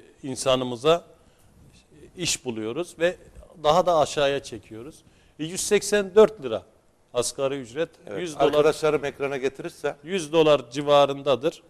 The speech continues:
Speaker 1: E,
Speaker 2: Evet.
Speaker 1: oysa bugün bin lira, beş yüz dolar civarındadır. Ve hesaplamalara göre o gün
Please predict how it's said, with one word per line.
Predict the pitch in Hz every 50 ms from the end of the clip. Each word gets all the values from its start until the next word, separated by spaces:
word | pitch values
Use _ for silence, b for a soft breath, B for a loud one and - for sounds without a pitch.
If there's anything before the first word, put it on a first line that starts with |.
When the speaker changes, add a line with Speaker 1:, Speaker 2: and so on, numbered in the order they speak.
| _ _ -
Speaker 1:
E, | 131 123 120
Speaker 2:
Evet. | 120 123 123 123 123 123 123 127 -
Speaker 1:
oysa | 165 165 175 160 - 165 160 151
bugün | 156 151 156 151 139 127 135
bin | 170 175 170 160 147 147 143 143 139
lira, | 127 123 127 151 165 170 - - - _ -
beş | 156 160 143 - -
yüz | 131 113 117
dolar | 123 120 117 113 107 98 92
civarındadır. | 110 107 104 104 101 95 98 95 98 98 107 117 156 165 - _ b b b b b b b -
Ve | 156 147
hesaplamalara | 180 170 - - 185 180 - - 185 185 185 185 185 190 196 196 202 196
göre | 170 160 160 147 156 156 - - _ _ _ _ _ _ _ _ _ _ _ _ _ -
o | 180 190 170
gün | 165 170 165 165